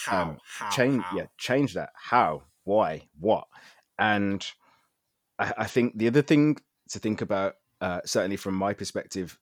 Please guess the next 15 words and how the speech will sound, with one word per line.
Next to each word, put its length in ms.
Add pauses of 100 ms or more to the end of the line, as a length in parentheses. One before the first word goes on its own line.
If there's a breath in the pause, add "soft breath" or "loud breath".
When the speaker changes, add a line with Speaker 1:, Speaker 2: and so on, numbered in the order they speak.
Speaker 2:
having, 460 (180)
uh, 300 (200)
a, 120 (160)
a 60
young 420
baby, 420 (800)
is 100
that 100
I 80
think 280 (300 loud breath)
there 140
are 60
many 260
people, 540 (180)
uh, 360